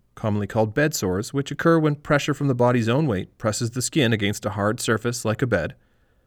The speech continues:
which cuts off the blood supply to the skin. If the patient isn't moved, the lack of blood, A K A ischemia,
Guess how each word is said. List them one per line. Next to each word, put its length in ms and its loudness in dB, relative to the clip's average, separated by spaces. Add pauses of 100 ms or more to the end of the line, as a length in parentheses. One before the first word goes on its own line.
(260)
which 240 0
cuts 240 0
off 200 2
the 80 -2
blood 220 4
supply 380 -4
to 100 -8
the 120 -4
skin. 320 -8 (1120)
If 100 -12
the 80 -10
patient 360 -4
isn't 200 -4
moved, 300 2
the 100 -2
lack 300 0
of 140 0
blood, 360 0 (440)
A 120 -2
K 340 -2
A 40 -4
ischemia, 520 -2